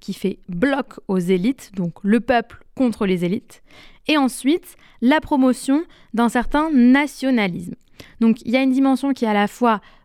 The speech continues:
euh, sociale, sociétale, et une dimension qui est politique. Euh, c'est les petits versus les grands. Euh, c'est, euh,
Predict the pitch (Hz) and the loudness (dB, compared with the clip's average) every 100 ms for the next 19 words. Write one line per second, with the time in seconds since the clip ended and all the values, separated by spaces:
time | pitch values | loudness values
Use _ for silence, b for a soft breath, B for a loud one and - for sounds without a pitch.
0 | - 185 - 285 247 - 214 220 359 233 | -6 -6 0 0 0 0 0 2 0 -4
1 | - - - 269 - 202 202 240 320 226 | -8 -10 -2 -2 0 -2 2 2 0 -2
2 | 208 202 202 196 294 330 - 269 269 _ | -2 0 -2 -2 -2 -4 -2 -2 -2 _
3 | - 277 254 233 - - - B B B | -2 2 0 -2 -14 -18 -20 B B B
4 | - 185 - 214 208 - 240 - 269 302 | -2 -2 0 0 2 2 0 2 4 4
5 | 330 b b 220 214 - - 277 - - | 2 b b 0 0 0 -2 -4 -4 -2
6 | 214 214 233 214 196 b b b 214 190 | 0 0 0 -2 -6 b b b -2 -2
7 | 190 - 247 247 208 | -4 0 2 4 2